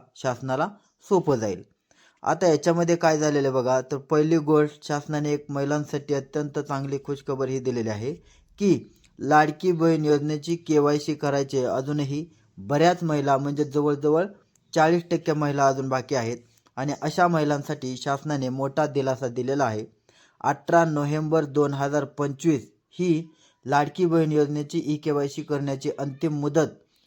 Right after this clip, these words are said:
दिलेली होती, परंतु राहिलेल्या महिलांचा विचार करता शासनाने असं सांगितलं आणि, अ, जे काय महिला आणि बालविकास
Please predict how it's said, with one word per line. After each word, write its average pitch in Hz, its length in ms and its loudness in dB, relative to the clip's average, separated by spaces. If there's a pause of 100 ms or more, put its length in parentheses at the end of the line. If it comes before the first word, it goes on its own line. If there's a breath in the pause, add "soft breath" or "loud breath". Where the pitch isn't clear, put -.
(260)
दिलेली 160 380 2
होती, 135 460 0 (300 soft breath)
परंतु 156 560 2 (480 soft breath)
राहिलेल्या 156 440 2
महिलांचा 156 480 2
विचार 147 340 -2
करता 131 400 -2
शासनाने 143 760 -4 (120)
असं 151 260 -2
सांगितलं 147 580 -2 (180)
आणि, 156 320 -4 (400 soft breath)
अ, 127 120 -2
जे 147 180 -2
काय 156 140 0
महिला 151 320 2
आणि 151 160 0
बालविकास 143 500 0